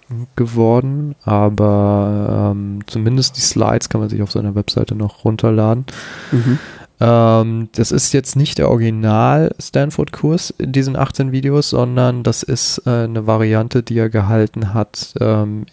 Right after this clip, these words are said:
Speaker 1: bei Google intern, weil er ist gleichzeitig auch Mitarbeiter von Google, ich glaube, gewesen. Ich glaube, er ist inzwischen so mehr oder minder in Rente, aber,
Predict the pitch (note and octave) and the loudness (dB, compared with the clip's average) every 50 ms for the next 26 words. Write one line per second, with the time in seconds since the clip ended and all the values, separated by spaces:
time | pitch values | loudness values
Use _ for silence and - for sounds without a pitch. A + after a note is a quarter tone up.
0 | _ _ _ - - - - A#2 A2+ A#2 C3+ C3 - B2+ - - A2 A2+ G#2+ - | _ _ _ -10 -4 0 0 2 2 2 2 2 2 2 2 2 0 0 0 0
1 | A#2 A2+ A#2+ C3 A#2+ A2 G#2+ A2 G#2+ - - A#2 A#2 - - B2+ A#2 A2+ A2+ A2 | 2 2 2 2 2 2 2 0 0 -2 -2 -2 -2 -2 -4 -6 -4 -4 -4 -2
2 | G#2 A#2 - - A2+ A2 A2 A2 G#2+ - G#2+ G#2+ - - A#2+ B2 A#2+ A#2+ A#2 B2 | -2 -2 -2 0 0 0 -2 -4 -4 -6 -8 -6 -4 -2 -2 0 2 2 4 4
3 | B2 B2 B2 A#2+ A#2+ B2+ - - A#2 A2 A2 A2 G#2+ - A2 G#2+ G#2+ A2 G#2+ A2 | 4 4 4 2 0 -2 -2 -2 -2 0 0 -2 -2 -2 -2 -2 -2 -4 -4 -2
4 | A#2 A#2 B2+ C#3 D3+ D3 C3+ C3 - B2+ - A#2 A#2 A#2 - A2+ - - - B2+ | 0 2 2 2 2 0 -2 -2 -4 -6 -6 -6 -6 -6 -8 -12 -14 -14 -14 -12
5 | - - A#2 A2+ A2+ A2+ A2+ A2+ A2+ A2+ A2 A2 A2 G#2+ A2 A2 A2 A2 G#2+ G#2+ | -10 -10 -8 -8 -8 -8 -8 -6 -6 -4 -4 -6 -6 -4 -4 -2 -2 -2 -2 -2
6 | A2 G#2+ G#2+ G#2 G#2 G#2 G#2+ G#2+ A2 A#2 - - C#3+ C3+ A#2 A2 A2 A2+ | -2 -2 -2 -2 0 0 0 0 0 0 0 2 2 4 4 4 4 4